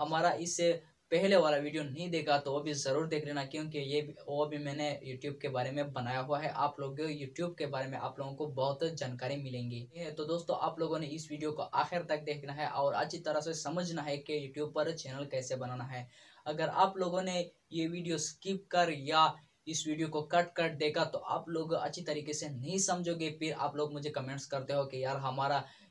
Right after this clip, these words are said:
यहाँ पर हमारे इस तरह problem आ जाते हैं, यहाँ पर मुझे इस तरह प्रॉब्लम आ जाते हैं।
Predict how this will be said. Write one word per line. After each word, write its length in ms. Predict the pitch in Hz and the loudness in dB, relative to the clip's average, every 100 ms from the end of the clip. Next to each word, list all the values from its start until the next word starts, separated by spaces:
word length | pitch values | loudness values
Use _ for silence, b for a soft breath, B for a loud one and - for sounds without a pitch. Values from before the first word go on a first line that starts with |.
| - | -6
यहाँ 220 | 147 160 | -2 0
पर 160 | 156 147 | 2 2
हमारे 340 | 139 139 143 | 2 0 0
इस 420 | 143 - 151 - - | -2 -4 -6 -4 0
तरह 160 | 151 | 0
problem 460 | 143 139 147 147 143 | 0 2 2 2 0
आ 100 | 147 | 0
जाते 240 | 147 143 | 2 0
हैं, 100 | 151 | -2
यहाँ 240 | 151 131 127 | -2 -2 0
पर 180 | 135 139 | 0 -2
मुझे 240 | 135 139 | -4 -6
इस 260 | - 143 147 | -6 -4 0
तरह 120 | 147 | 2
प्रॉब्लम 360 | 143 147 147 | 2 0 0
आ 120 | 135 143 | -2 0
जाते 240 | 143 143 | 0 -2
हैं। 200 | 156 | -4